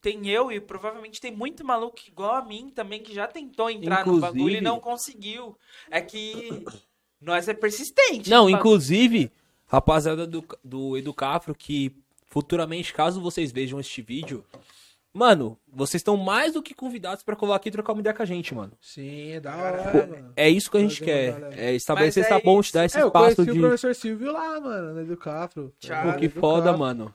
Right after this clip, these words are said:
Speaker 1: E aí, como que,
Speaker 3: Através
Speaker 1: mano,
Speaker 3: do Educafro.
Speaker 1: surgiu esse, esse bagulho do Educafro,
Speaker 3: Mano, foi
Speaker 1: tá?
Speaker 3: bem louco, porque é o seguinte, quando, quando eu saí da, da Marinha, eu queria muito ser médico. Na verdade, eu sempre tive vontade de ser médico, tá ligado?
Speaker 2: É que, tipo,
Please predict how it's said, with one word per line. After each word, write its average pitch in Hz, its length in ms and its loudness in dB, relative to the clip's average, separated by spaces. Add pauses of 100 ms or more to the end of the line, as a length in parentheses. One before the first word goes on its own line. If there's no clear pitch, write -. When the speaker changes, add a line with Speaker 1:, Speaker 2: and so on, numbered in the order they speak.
Speaker 1:
E 165 60 -10
aí, 196 160 -4
como 233 280 -12
que, - 140 -20
Speaker 3:
Através 226 280 -6
Speaker 1:
mano, 151 80 -8
Speaker 3:
do 170 60 -8
Educafro. 196 380 -6
Speaker 1:
surgiu 180 60 -10
esse, 175 200 -16
esse 170 280 -18
bagulho 165 420 -16
do 160 80 -20
Educafro, 160 420 -16
Speaker 3:
Mano, 240 200 -4
foi 202 120 -2
Speaker 1:
tá? 196 40 -8
Speaker 3:
bem 240 140 -4
louco, 220 380 -6
porque 208 200 -6
é 208 60 0
o 208 40 -4
seguinte, 185 720 -12
quando, 165 1160 4 (440)
quando 165 220 -6
eu 180 60 -4
saí 170 380 -10
da, 139 640 -16 (300)
da 131 160 -20
Marinha, 151 580 -16
eu 143 120 -18
queria 165 440 -12
muito 175 380 -18
ser 214 220 -16
médico. 165 480 -18
Na 202 80 -12
verdade, 226 260 -6
eu 247 60 -10
sempre 240 280 -16
tive 247 260 -16
vontade 226 480 -10
de 202 100 -20
ser 208 120 -10
médico, 170 560 -12
tá 139 120 -14
ligado? 143 300 -10
Speaker 2:
É 208 80 -4
que, 190 180 -4
tipo, 160 260 -6